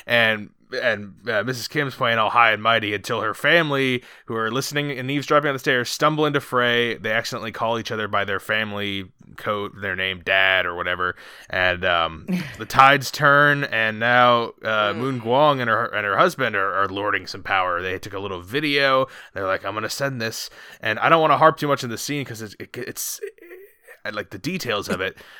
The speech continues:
Speaker 1: um,
Speaker 2: <laughs> So
Speaker 1: 'cause,
Speaker 2: good.
Speaker 1: you know, they basically fuck with them. There's a struggle for the phone. Um, and then the tension ratchets up when they're, you know, all there. None of them are supposed to be there except for, except for Missus Kim. And they get a sudden phone call that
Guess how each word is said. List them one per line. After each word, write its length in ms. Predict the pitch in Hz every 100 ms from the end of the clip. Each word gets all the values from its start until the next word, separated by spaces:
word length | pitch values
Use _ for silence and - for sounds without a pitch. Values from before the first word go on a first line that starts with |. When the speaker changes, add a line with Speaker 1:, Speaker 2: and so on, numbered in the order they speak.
| -
Speaker 1:
um, 440 | 107 104 92 85 -
Speaker 2:
<laughs> 20 |
So 220 | - 127
Speaker 1:
'cause, 180 | 151 143
Speaker 2:
good. 300 | 120 123 -
Speaker 1:
you 140 | 123 107
know, 180 | 92
they 220 | 90 98 113
basically 340 | 123 - 117
fuck 220 | - 123
with 120 | 101 135
them. 420 | 147 143 139 120
There's 160 | 110 -
a 20 |
struggle 380 | - - 117 110
for 160 | -
the 80 | 92
phone. 760 | - - 135 147 147 147 143 135 - - - -
Um, 540 | - 101 95 90 87 - _ _ -
and 140 | 113
then 100 | 117
the 80 | 110
tension 400 | 101 143 131 131
ratchets 420 | 127 120 120 -
up 200 | 131 123 -
when 180 | 110 117
they're, 240 | 110 104
you 140 | 101 104
know, 140 | 98 -
all 280 | 113 123 123
there. 380 | 113 123 120 113
None 260 | 110 123
of 80 | 143
them 140 | 139 123
are 60 |
supposed 240 | - 151 -
to 80 |
be 100 | 123
there 140 | 123 110
except 320 | - 127 113
for, 320 | - 113 107
except 260 | 107 - 131
for 80 | 113
Missus 280 | 110 101 -
Kim. 320 | 139 127 120 - - -
And 160 | 117 117
they 80 | 117
get 140 | 139
a 40 |
sudden 320 | 139 151 143 139
phone 260 | 143 160 160
call 460 | 123 113 113 95
that 360 | 107 110 110